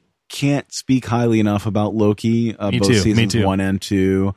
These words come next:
Speaker 2: You watched the whole second season,
Speaker 1: Oh, yeah,
Speaker 2: right? 'Cause
Speaker 1: yeah.
Speaker 2: it just ended
Speaker 1: I,
Speaker 2: a
Speaker 1: I
Speaker 2: couple of weeks ago.
Speaker 1: blazed through,
Speaker 2: Me too.
Speaker 1: uh,
Speaker 2: I w-,
Speaker 1: honestly,
Speaker 2: I, I
Speaker 1: both of
Speaker 2: couldn't
Speaker 1: them.
Speaker 2: get enough. I couldn't get enough.
Speaker 1: You know,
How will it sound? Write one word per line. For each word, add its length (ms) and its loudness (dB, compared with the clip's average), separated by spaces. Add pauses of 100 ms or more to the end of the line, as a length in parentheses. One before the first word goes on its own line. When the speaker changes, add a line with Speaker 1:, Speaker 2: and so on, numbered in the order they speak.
Speaker 2:
You 100 -12
watched 280 -2
the 100 -2
whole 320 0
second 380 -6
season, 200 -2
Speaker 1:
Oh, 60 -2
yeah, 200 -4
Speaker 2:
right? 180 -10
'Cause 100 -4
Speaker 1:
yeah. 120 -2
Speaker 2:
it 40 -6
just 180 -6
ended 220 -6
Speaker 1:
I, 80 -2
Speaker 2:
a 140 -4
Speaker 1:
I 60 0
Speaker 2:
couple 260 0
of 60 0
weeks 180 2
ago. 80 2
Speaker 1:
blazed 340 -2
through, 540 -4
Speaker 2:
Me 100 -12
too. 160 -4
Speaker 1:
uh, 180 -4
Speaker 2:
I 100 0
w-, 180 0
Speaker 1:
honestly, 260 -2 (100)
Speaker 2:
I, 60 -2
I 40 2
Speaker 1:
both 20 -2
of 60 -8
Speaker 2:
couldn't 240 0
Speaker 1:
them. 40 -4
Speaker 2:
get 140 -2
enough. 360 -10
I 100 -12
couldn't 260 -4
get 100 0
enough. 320 -10 (220)
Speaker 1:
You 140 6
know, 420 4